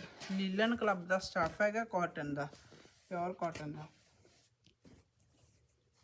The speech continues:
ਇੱਕ ਜੀ ਆਪਾਂ ਨੇ ਇਹ ਕਾਟਨ ਦਾ ਸੂਟ ਰੈਡੀ ਕੀਤਾ ਹੈਗਾ, ਅਹ, ਰਿਓਨ ਕਾਟਨ ਦੇ ਵਿੱਚ ਰੈਡੀ ਹੋਇਆ। ਇਹਦਾ ਅਠਾਰਾਂ ਉੱਨੀ ਘੇਰਾ ਗਾ, ਤੇ ਇਹਦੇ ਆਪਾਂ ਨੇ ਸਲਵਾਰ ਤੇ ਵਰਕ ਕੀਤਾ ਹੋਇਆ,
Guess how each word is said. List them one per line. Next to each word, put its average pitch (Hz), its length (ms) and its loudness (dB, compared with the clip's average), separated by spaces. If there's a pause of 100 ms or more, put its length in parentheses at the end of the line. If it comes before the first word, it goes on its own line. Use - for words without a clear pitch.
(560)
ਇੱਕ 247 160 -10
ਜੀ 240 120 2
ਆਪਾਂ 247 200 0
ਨੇ 247 100 2
ਇਹ 240 140 2
ਕਾਟਨ 214 400 4
ਦਾ 220 100 4
ਸੂਟ 214 240 -2
ਰੈਡੀ 214 260 0
ਕੀਤਾ 240 260 0
ਹੈਗਾ, 254 140 4
ਅਹ, - 1300 -2
ਰਿਓਨ 208 320 8
ਕਾਟਨ 208 300 8
ਦੇ 208 80 2
ਵਿੱਚ 214 180 0
ਰੈਡੀ 196 300 8
ਹੋਇਆ। 233 300 6 (220)
ਇਹਦਾ 240 300 10
ਅਠਾਰਾਂ 208 420 8
ਉੱਨੀ 208 400 2
ਘੇਰਾ 226 260 6
ਗਾ, 262 160 10 (1080)
ਤੇ 214 140 4
ਇਹਦੇ 214 420 0
ਆਪਾਂ 226 240 0
ਨੇ 214 120 2
ਸਲਵਾਰ 185 380 6
ਤੇ 226 140 0
ਵਰਕ 226 280 6
ਕੀਤਾ 220 320 6
ਹੋਇਆ, 240 300 6